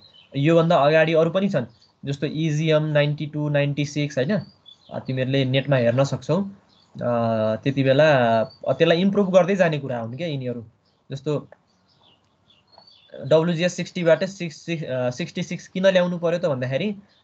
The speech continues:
with the advancement of time, होइन, टेक्नोलोजी पनि एडभान्स हुन्छ। अनि टेक्नोलोजी एडभान्स भएपछि एक्युरेट रिजल्टहरू आउन थाल्छ। एक्युरेट रिजल्ट आएपछि पहिलाको संरचनालाई चाहिँ अलिकति मोडिफाई गर्नुपर्ने हुन्छ। प-, जब पहिलाको संरचना मोडिफाई हुन्छ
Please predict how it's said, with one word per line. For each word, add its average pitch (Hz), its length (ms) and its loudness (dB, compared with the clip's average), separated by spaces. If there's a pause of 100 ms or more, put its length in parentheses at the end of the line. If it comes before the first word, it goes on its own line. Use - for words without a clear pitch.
(260)
with 165 140 0
the 175 160 8
advancement 175 520 -2
of 170 120 0 (200)
time, 175 200 0
होइन, 151 220 -4
टेक्नोलोजी 156 540 -4
पनि 156 200 -4 (100)
एडभान्स 135 380 0
हुन्छ। 127 180 -6
अनि - 680 -6
टेक्नोलोजी 165 460 0
एडभान्स 156 320 2
भएपछि 135 360 -2
एक्युरेट 151 480 -2
रिजल्टहरू 139 380 0
आउन 127 200 -2
थाल्छ। 123 280 -8
एक्युरेट 151 500 -2
रिजल्ट 143 360 -2
आएपछि 143 560 -2 (420)
पहिलाको 165 360 4
संरचनालाई 147 760 -4
चाहिँ 156 160 -4
अलिकति 143 280 -4
मोडिफाई 151 420 2
गर्नुपर्ने 135 500 -2
हुन्छ। 123 160 -6
प-, 151 280 2
जब 160 280 -2
पहिलाको 165 340 0
संरचना 151 440 -2
मोडिफाई 139 340 0
हुन्छ 117 220 -8